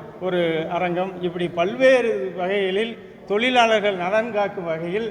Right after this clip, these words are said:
இந்த அரசாங்கம் உறுதியான நடவடிக்கை எடுத்துள்ளது. இதுக்கு ஆரம்ப கட்ட பணிகள்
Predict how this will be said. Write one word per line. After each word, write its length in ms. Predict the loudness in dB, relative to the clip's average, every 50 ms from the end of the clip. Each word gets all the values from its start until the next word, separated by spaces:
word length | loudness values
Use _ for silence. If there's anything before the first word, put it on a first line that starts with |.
| -10 -14 -20 -20 -14 -10
இந்த 220 | -6 0 2 2
அரசாங்கம் 640 | 4 4 2 2 2 2 0 0 0 -2 -2 -2 -4 -6 -12 -18 -16 -8 -4
உறுதியான 560 | -4 -2 0 2 2 4 4 4 4 2 0
நடவடிக்கை 540 | 0 0 0 0 0 -2 -2 -2 -2 -2 0
எடுத்துள்ளது. 580 | 0 -2 -4 -6 -6 -6 -6 -4 -2 -2 0 0 -2 -2 -6 -12 -18 -20 -16 -12
இதுக்கு 340 | -6 -4 -2 -2 0 2 2
ஆரம்ப 400 | 4 4 4 2 2 0 -2 -2
கட்ட 220 | -2 -4 -4 -4 -4
பணிகள் 520 | -4 -4 -4 -2 -2 -2 -2 -2 -2 -4